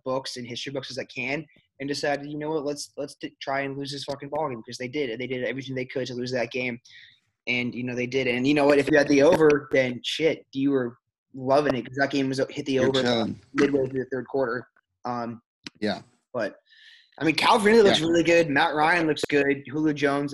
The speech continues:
Speaker 1: had a big drop, but besides that, looked good. And just, they just,
Speaker 2: Yeah, that
Speaker 1: you know,
Speaker 2: drop was brutal.
Speaker 1: I think it was the Cowboys
Speaker 2: Drop
Speaker 1: that being
Speaker 2: killed
Speaker 1: that
Speaker 2: him.
Speaker 1: shooting themselves in the foot, and then just,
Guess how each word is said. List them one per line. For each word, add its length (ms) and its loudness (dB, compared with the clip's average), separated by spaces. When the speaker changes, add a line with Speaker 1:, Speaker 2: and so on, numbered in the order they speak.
Speaker 1:
had 240 -4
a 60 -4
big 300 -4
drop, 420 -2
but 160 -4
besides 340 -2
that, 200 0
looked 160 -10
good. 260 2
And 160 -4
just, 220 -10
they 160 -4
just, 320 -20
Speaker 2:
Yeah, 200 2
that 220 -2
Speaker 1:
you 60 -6
know, 80 0
Speaker 2:
drop 180 -2
was 140 -4
brutal. 640 -10
Speaker 1:
I 60 -8
think 180 -2
it 60 2
was 160 4
the 80 -4
Cowboys 400 2
Speaker 2:
Drop 80 -4
Speaker 1:
that 80 -10
being 180 -4
Speaker 2:
killed 160 0
Speaker 1:
that 60 -8
Speaker 2:
him. 280 -6
Speaker 1:
shooting 280 -10
themselves 420 -6
in 60 -10
the 60 -12
foot, 360 -8
and 180 -12
then 200 -10
just, 320 -18